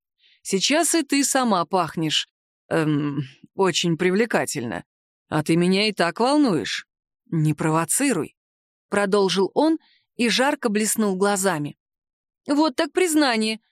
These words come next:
Я резко отшатнулась от него и брякнулась обратно в кресло, пытаясь осмыслить услышанное.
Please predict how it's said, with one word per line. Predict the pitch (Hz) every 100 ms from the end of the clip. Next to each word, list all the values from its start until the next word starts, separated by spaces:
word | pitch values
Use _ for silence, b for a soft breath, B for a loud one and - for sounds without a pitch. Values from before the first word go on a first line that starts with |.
| _ _ -
Я | 262 262
резко | 254 254 247
отшатнулась | 240 269 254 311 320 277 233
от | 233
него | 226 233
и |
брякнулась | 220 247 269 254 233 226
обратно | 240 247 240 240
в |
кресло, | - 320 320 233
пытаясь | 226 277 294 -
осмыслить | 240 247 277 262 -
услышанное. | - 302 220 196 170 156